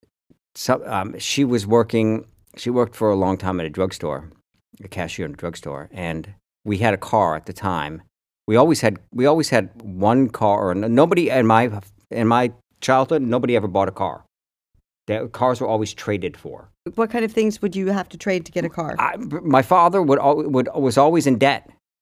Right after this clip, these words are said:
Speaker 1: so he was always either giving cars and taking cars as payment, or, uh,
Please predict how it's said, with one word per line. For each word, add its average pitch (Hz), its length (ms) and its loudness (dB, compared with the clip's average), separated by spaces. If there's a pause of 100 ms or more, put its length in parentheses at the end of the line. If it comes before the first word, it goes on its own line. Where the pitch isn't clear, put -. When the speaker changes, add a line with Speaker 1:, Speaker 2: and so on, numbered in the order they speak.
(520)
Speaker 1:
so 127 240 2
he 127 140 2
was 123 160 0
always 127 500 2
either 117 340 -4
giving 131 360 2
cars 113 500 0 (1500)
and 110 140 -2
taking 151 340 2
cars 92 520 -8 (360)
as 101 140 -6
payment, 123 500 0 (120)
or, 101 420 0 (160)
uh, 120 100 -8